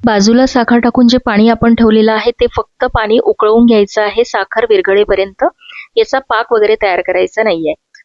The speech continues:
तोपर्यंत रवा सुद्धा छान लालसर रंगावरती भाजून घेऊया. तर अगदी पाच मिनिटं रवा भाजण्यासाठी लागू शकतात. बघा, पाणी उकळलेलं आहे, साखर विरघळलेली आहे, गॅस मी बंद करून घेतला. तोपर्यंत इथे रवा सुद्धा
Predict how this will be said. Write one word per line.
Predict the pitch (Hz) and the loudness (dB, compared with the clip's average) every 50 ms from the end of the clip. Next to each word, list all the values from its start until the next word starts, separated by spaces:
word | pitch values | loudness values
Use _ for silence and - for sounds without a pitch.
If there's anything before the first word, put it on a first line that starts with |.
| _ - | _ -2
तोपर्यंत | 220 214 - 226 220 214 214 - | -2 0 2 0 0 0 0 0
रवा | 240 247 226 202 208 208 | 0 0 2 0 0 -2
सुद्धा | - - 214 - 220 233 | -2 -4 -4 -2 -2 -4
छान | - - 233 226 | -2 -4 -2 -2
लालसर | 233 220 202 196 196 - 208 208 | 0 0 0 -2 -4 -4 -4 -4
रंगावरती | 208 202 202 202 202 208 202 - - 240 | -4 -4 -4 -4 -4 -4 -4 -4 -6 -6
भाजून | 247 240 208 190 - 190 190 196 | -4 -2 -4 -4 -6 -8 -12 -10
घेऊया. | 190 196 196 196 220 277 - - _ _ _ _ _ _ _ _ _ _ _ _ _ _ _ _ _ _ _ _ _ _ _ _ _ _ _ _ _ _ _ _ _ _ - | -6 -6 -2 0 0 -2 -2 -4 _ _ _ _ _ _ _ _ _ _ _ _ _ _ _ _ _ _ _ _ _ _ _ _ _ _ _ _ _ _ _ _ _ _ -6
तर | 233 | -4
अगदी | 226 220 202 202 - 262 311 - - | -2 -2 -2 -2 0 -2 -2 0 -2
पाच | 240 226 240 - - | -2 -2 -2 0 0
मिनिटं | 254 220 208 202 - 233 | 2 2 2 2 0 0
रवा | 240 233 202 202 214 | 0 0 0 0 0
भाजण्यासाठी | 208 214 202 196 202 202 196 208 196 - 233 247 | 0 -2 0 0 -2 -2 -2 -4 -2 -2 0 0
लागू | 226 202 180 196 202 | 0 0 -2 -2 -4
शकतात. | - 196 - - - - - - - - - - _ | -4 -6 -6 -4 -4 -4 -4 -6 -14 -20 -20 -10 _
बघा, | - 208 226 269 | -2 0 0 0
पाणी | 277 269 233 214 208 | 0 -2 0 2 2
उकळलेलं | 226 226 220 - 226 220 220 220 226 226 | 2 2 2 2 2 2 4 2 2 2
आहे, | 226 220 208 247 | 0 0 0 0
साखर | 247 - 247 208 196 - - 220 | 0 0 -4 -4 -2 -2 0 0
विरघळलेली | 226 220 220 190 202 208 214 214 214 208 208 214 | 2 2 2 2 0 2 2 2 2 2 2 2
आहे, | 208 208 202 240 226 220 | 2 2 0 0 0 0
गॅस | 208 196 202 - - | 0 0 -2 -2 0
मी | 214 220 | 0 0
बंद | 208 196 185 190 190 196 | 2 0 0 0 0 0
करून | 202 208 208 202 202 | 0 2 2 2 2
घेतला. | 202 196 - 214 262 349 - _ _ - - - - - - | 2 0 0 -2 -2 -2 -4 _ _ -20 -20 -20 -16 -4 -2
तोपर्यंत | 233 247 - 240 233 220 220 214 226 | -2 0 2 2 2 2 2 2 2
इथे | 226 226 - - 233 | 0 0 0 0 0
रवा | 220 208 196 202 214 | 0 0 0 0 -2
सुद्धा | - - 208 196 208 | -2 -2 -2 -2 -2